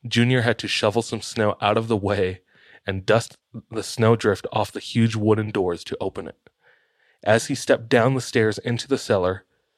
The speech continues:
he flipped the switch to turn the dim light on. He then got to the furnace in the far end of the room. Junior felt the hair on the back of his neck stand up, and in his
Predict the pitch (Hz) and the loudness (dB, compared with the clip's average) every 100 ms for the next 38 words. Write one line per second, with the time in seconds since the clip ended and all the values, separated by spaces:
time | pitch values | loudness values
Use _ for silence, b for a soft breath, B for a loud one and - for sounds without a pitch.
0 | _ _ _ 104 - - 123 131 - 147 | _ _ _ -10 -10 -4 2 4 4 0
1 | - 117 110 - - - - - - 110 | 0 0 0 -2 -10 -14 -20 -12 -4 0
2 | 107 104 98 98 101 92 90 87 78 - | 2 0 0 -2 0 0 -2 -4 -10 -10
3 | - _ _ _ _ _ _ _ 113 104 | -18 _ _ _ _ _ _ _ -4 2
4 | 135 135 120 113 131 127 - 104 98 - | 2 4 2 0 -2 -4 -2 -2 -2 -6
5 | - 104 - - 113 117 117 107 101 92 | -8 -10 -4 2 4 4 0 -4 -4 -4
6 | 87 76 82 - _ _ _ _ _ _ | -2 -4 -8 -20 _ _ _ _ _ _
7 | _ - 113 120 135 - 123 117 117 110 | _ -8 -2 0 0 2 0 0 0 0
8 | 107 98 95 95 107 95 107 92 - 107 | 0 2 0 0 -4 -6 -8 -8 -4 -4
9 | 107 90 - 107 104 120 139 135 | -2 -4 -6 -14 -6 -2 0 -2